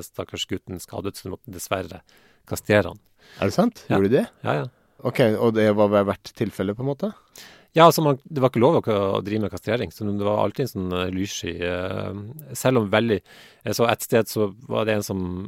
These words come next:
Speaker 1: sa at kanskje fire tusen italienske gutter ble kastrert hvert år. Mm, det er nok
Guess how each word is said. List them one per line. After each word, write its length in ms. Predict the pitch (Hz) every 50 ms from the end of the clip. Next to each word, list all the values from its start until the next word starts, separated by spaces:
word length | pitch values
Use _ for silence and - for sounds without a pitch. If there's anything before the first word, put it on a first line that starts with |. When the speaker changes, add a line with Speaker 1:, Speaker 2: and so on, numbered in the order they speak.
| - - _ _ _
Speaker 1:
sa 300 | _ - - - 107 98 92
at 80 | _ _ -
kanskje 340 | - 104 98 - - 101 -
fire 320 | - - - 107 101 104 95
tusen 360 | - - 104 101 - - 87
italienske 560 | - 92 92 90 92 98 - - - 98 90 90 87
gutter 320 | 90 101 _ - - 92
ble 140 | 87 87 87
kastrert 420 | - - 87 - - 98 90 85 -
hvert 160 | 92 90 -
år. 200 | 107 107 110 101 101
Mm, 460 | 101 104 101 98 98 104 107 - - - _ _ _ _ _ _ - _ _ _ _ _ _ _ _
det 80 | - 110
er 60 | 92
nok 320 | 87 - _ _ - -